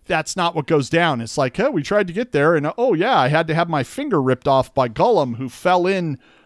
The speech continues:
on accident. And, you know, it wasn't my deliberate act that did it. It was, you know, some other jerk that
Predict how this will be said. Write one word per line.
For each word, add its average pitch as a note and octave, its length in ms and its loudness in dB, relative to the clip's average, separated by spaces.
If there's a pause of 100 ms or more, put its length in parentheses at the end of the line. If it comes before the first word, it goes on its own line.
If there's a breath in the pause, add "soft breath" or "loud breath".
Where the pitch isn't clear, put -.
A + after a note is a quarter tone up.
on D3+ 180 2
accident. D3+ 840 -4
And, B2 280 -2
you D3+ 100 -2
know, C#3 100 2
it E3 60 -2
wasn't F#3 300 0
my D#3 160 -2
deliberate D3 500 -4
act D#3 640 0
that G#2+ 180 -8
did A2 160 -8
it. A#2+ 120 -6
It C#3 100 -8
was, A#2+ 280 -10
you C3+ 80 -4
know, G2 220 -12 (320)
some D#3+ 260 2
other A#3 200 0
jerk C3 480 -4
that A#2 160 -6